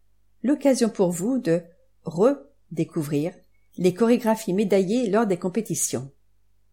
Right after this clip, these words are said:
Vingt heures trente, ouverture des portes à vingt heures.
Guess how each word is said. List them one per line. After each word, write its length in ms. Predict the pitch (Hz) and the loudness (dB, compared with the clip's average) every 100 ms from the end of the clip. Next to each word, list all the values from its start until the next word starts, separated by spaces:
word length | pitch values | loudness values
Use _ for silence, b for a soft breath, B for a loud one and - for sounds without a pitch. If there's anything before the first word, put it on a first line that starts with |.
| _ _ _ _ _ _ _ - | _ _ _ _ _ _ _ -6
Vingt 180 | 160 - | -4 -2
heures 120 | 143 | -6
trente, 440 | - - 208 - 302 - _ _ _ _ _ _ _ | -6 -8 -8 -8 -12 -12 _ _ _ _ _ _ _
ouverture 580 | - 170 175 - - 185 | -6 -2 -2 -4 -6 -4
des 140 | 165 160 | -4 -4
portes 260 | 175 - | -6 -6
à 60 | 147 | -6
vingt 260 | 147 143 | -6 -6
heures. 260 | 131 139 | -6 -6